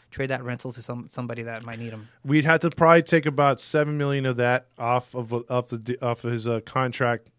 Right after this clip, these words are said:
Speaker 2: to make the trade work, and then I would be like, "No, we're not gonna get no more pitching in return. We're gonna go out and get two solid position players that can hit."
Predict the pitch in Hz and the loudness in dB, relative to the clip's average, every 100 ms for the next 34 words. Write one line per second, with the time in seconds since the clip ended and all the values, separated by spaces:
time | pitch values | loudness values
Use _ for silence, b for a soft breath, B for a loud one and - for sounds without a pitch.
0 | _ - 131 127 131 117 - 131 120 113 | _ -8 -4 -2 -4 -6 -4 -2 -2 -2
1 | 120 135 - _ 127 123 123 123 123 120 | -2 -2 -6 _ -8 -6 -4 -2 -4 -8
2 | b b b b 139 151 147 - - 123 | b b b b 4 6 4 -2 -8 -4
3 | 135 127 127 143 143 139 135 139 123 123 | -2 0 0 0 2 0 0 -4 -4 -2
4 | 139 156 160 156 147 143 143 127 - 135 | 0 2 2 2 -2 -2 -4 -6 -4 -2
5 | 123 120 113 120 120 113 123 123 123 123 | -2 -4 -4 -4 -4 -2 0 2 0 -2
6 | 117 117 107 - 156 139 - 135 131 131 | -6 -8 -8 -4 -2 -2 0 2 2 0
7 | 120 - 113 131 - 107 120 117 110 107 | -2 -6 -4 -4 -4 -6 -4 -2 -2 -6
8 | - b b b 123 123 120 101 110 139 | -10 b b b -4 -2 -4 -8 -4 -4
9 | - - | -4 -20